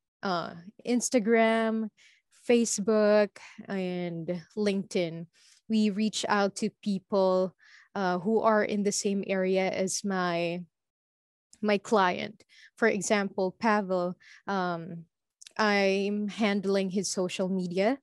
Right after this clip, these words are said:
And what I would do is I will search for groups in his area. For example, um, uh, Seattle buy and sell.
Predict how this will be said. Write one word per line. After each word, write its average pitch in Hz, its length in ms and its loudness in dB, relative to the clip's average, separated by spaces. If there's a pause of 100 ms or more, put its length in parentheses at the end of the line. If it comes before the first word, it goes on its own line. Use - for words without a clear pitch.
(360)
And 180 480 -4
what 208 180 0
I 220 140 4
would 202 180 0
do 208 180 0
is 185 380 0
I 208 80 0
will 208 160 0
search 220 320 0
for 233 240 0
groups 190 560 -4
in 208 140 -2
his 214 320 0
area. 185 340 2
For 180 160 -6
example, 175 480 -2 (320)
um, 165 480 -2 (560)
uh, 185 140 -4
Seattle 233 560 2
buy 208 260 2
and 214 180 -2
sell. 175 560 -2